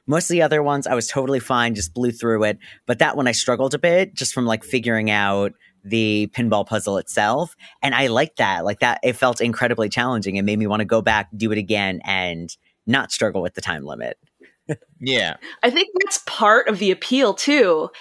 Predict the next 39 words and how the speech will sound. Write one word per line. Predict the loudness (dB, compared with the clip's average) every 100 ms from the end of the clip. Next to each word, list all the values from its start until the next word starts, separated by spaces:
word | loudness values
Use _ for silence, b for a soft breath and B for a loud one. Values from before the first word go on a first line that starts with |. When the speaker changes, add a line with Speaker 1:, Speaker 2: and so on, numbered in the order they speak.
| B 0
Speaker 3:
is | 2
that | 4 2 2
the | -2
puzzle | 2 2 4 2 2 2
elements | 2 2 0 -2 -2
of | -2 2
it | 4 4 2 _ b b _
make | -2 0
you | 0
just | 0 0 2
feel | 2 2
really | 0 2 2 0
good | 0 2 4
and | 2 0
satisfied | 0 0 0 0 2 2 2
once | 0 -2
you | -4
figure | -2 -2 0 0
it | 0
out. | 0 0 0 -4 _ _ _ _ _ -2
Speaker 1:
Yeah. | -2 -2 -10 -20 _ _ -2
Speaker 3:
I, | 0 2 2
I | 4
mean, | 4
I | 4
don't | 4 2
play | 4 4
a |
lot | 6 4
of | 2
platformers, | 2 2 2 0 0 2 0 0 -4
for | -2 -2
sure, | 0 2 2
so | 2 0 2
I'm | 2 2
not | 2 2 0 -4 _ _ _ _ _
super | -2 -2 0 -2 0 0
familiar | 0 0 0 2 2 4 4 2
with | 0 0